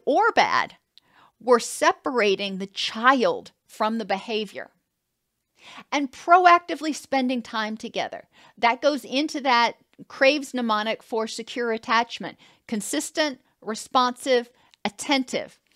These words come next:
When you are proactively attentive, instead of waiting till the child needs something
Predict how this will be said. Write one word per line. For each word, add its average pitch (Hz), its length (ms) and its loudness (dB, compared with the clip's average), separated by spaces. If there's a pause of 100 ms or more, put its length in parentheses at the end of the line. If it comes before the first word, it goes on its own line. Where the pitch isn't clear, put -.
(1160)
When 277 380 2
you 349 120 2
are 262 120 4
proactively 262 920 2
attentive, 233 580 -4
instead 247 480 0
of 214 140 0
waiting 240 380 0
till 247 140 -6
the 202 100 -6
child 226 420 0
needs 208 340 -6
something - 600 -8